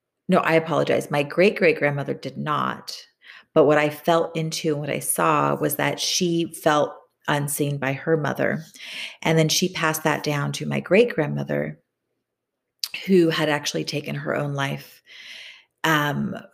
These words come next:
who then made my grandmother feel unseen. My grandfather, my grandmother took her life at the, when my mom was the age of five.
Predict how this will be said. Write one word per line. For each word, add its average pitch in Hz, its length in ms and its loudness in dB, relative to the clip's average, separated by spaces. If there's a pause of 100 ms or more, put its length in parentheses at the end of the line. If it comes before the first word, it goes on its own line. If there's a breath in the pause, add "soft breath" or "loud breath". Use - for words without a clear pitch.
(100)
who 165 180 0
then 147 400 0 (540)
made 147 260 -2
my 143 180 -4
grandmother 147 840 2
feel 151 440 0
unseen. 143 600 -6 (1040 loud breath)
My 151 160 2
grandfather, 156 920 2
my 156 140 0
grandmother 156 680 4
took - 280 -6
her 226 300 4
life 143 460 -2
at - 160 -10
the, - 340 -4
when 160 160 -2
my 151 160 -4
mom 147 260 -4
was 143 140 -6
the 151 160 -4
age 143 180 -2
of 143 120 -8
five. 147 760 0